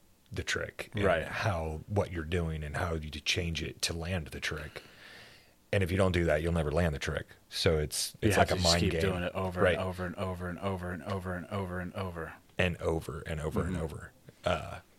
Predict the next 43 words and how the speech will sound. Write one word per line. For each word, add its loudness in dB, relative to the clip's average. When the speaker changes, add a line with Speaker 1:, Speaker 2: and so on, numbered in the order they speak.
Speaker 1:
and 6
even 8
when 6
you 4
get 6
a 8
trick, -2
if -4
you 0
quit 0
doing 2
it, -2
you -2
can -2
lose 4
it. -12
Speaker 2:
Who's 4
Speaker 1:
It's -4
Speaker 2:
the 2
guy 4
that -4
does, 0
um, -2
I 8
know 10
there's 6
probably 8
a -2
hundred 2
of -4
'em, -8
but 0
there's 8
a 2
guy 4
that -2
does 0
these -2
crazy 2
tricks 0
where 0
he, 2
like, 0